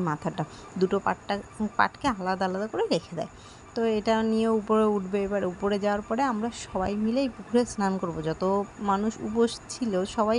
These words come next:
এই পুকুরে স্নান করে কলসে করে জল নিয়ে গাছটাকে স্নান করানো হবে। আর এখানে দেখতে পাচ্ছ দাদারা এখন এই গাছটাকে নিয়ে, মানে যারা সন্ন্যাসী দাদা ভাই যারা ছিল তারা গাছটাকে নিয়ে মাঠে যাচ্ছে। তো মাঠে যাওয়ার পরে মাঠে গিয়ে, মানে ওখান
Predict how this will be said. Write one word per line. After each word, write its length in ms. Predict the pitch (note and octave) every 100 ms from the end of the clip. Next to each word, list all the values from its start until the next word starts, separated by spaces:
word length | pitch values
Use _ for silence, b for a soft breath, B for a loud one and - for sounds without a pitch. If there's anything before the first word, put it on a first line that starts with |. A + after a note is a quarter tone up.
| A#3+
এই 60 | G#3
পুকুরে 240 | G3+ G#3 A3
স্নান 220 | - F3+ F#3 F#3
করে 140 | A3+ B3
কলসে 320 | F3+ F3 - F#3+
করে 120 | G#3 F#3+
জল 140 | F3 F3+ A3
নিয়ে 100 | F#4+ B B B
গাছটাকে 320 | F3+ - F3+ G3
স্নান 180 | G3+ E3+ E3+
করানো 260 | E3+ E3 E3
হবে। 100 | E3
আর 60 | F#3+ F#3+
এখানে 180 | A3 A3
দেখতে 200 | G#3 - G#3+
পাচ্ছ 240 | A3+ - D4+ D#4 B B -
দাদারা 280 | E3+ F3 G3
এখন 140 | G3 A3 G#3+
এই 60 | G3
গাছটাকে 460 | F3+ F3 - G3 A3+ A3
নিয়ে, 200 | A3+ C4 C#4
মানে 120 | G3 F3
যারা 120 | F3 -
সন্ন্যাসী 440 | F#3 F3+ G3+ - F#3+
দাদা 200 | F3 E3+ F#3+ F#3
ভাই 120 | G3 F#3+
যারা 160 | F3+ G3+
ছিল 120 | - B3 A#3+
তারা 140 | F3+ G3+ F3
গাছটাকে 440 | E3+ - F#3+ - A#3
নিয়ে 140 | C4 A#4 B B - E3+
মাঠে 260 | E3+ F3 F3
যাচ্ছে। 240 | D#3+ D3+ E3
তো 40 | E3+ E3
মাঠে 220 | D#3 - F3+
যাওয়ার 200 | G3 G#3 G3+
পরে 160 | G#3+ D#4+ - B B B E3
মাঠে 300 | E3 D#3+ G3 F#3
গিয়ে, 200 | G3 B3 F#4 - B - -
মানে 120 | F3+ E3
ওখান 120 | F#3